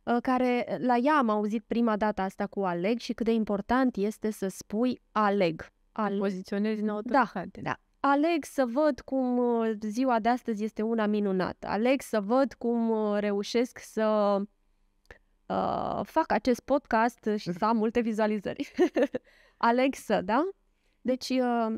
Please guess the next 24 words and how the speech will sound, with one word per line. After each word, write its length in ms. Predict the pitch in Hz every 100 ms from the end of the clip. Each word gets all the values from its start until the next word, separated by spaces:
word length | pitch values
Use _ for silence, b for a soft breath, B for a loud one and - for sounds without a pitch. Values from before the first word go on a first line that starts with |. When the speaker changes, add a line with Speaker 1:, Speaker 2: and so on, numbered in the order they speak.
| -
Speaker 1:
asta 240 | 269 -
este 280 | 262 - 220
poziția 500 | - 202 190 - 175
ta, 180 | - -
da? 240 | 185 247 123
Speaker 3:
Alegerea 640 | 123 120 120 135 151 165
este 680 | 160 151 147 - 151 143 143
cea 180 | - 147
mai 140 | 147 143
importantă, 640 | 139 120 - 131 190 214
pentru 340 | - 147 -
că 120 | -
noi, 200 | 131 151
la 100 | 151
nivelul 420 | 135 127 131 156 143
existențelor 760 | 127 127 - 135 139 123 117
de 140 | 131
pe 120 | 151 143
pământ, 600 | - 107 110 127 277 -
în 80 | -
care 260 | 120 120
ne 160 | 117 110
aflăm 340 | 110 123 131
acum, 480 | 123 - 110 185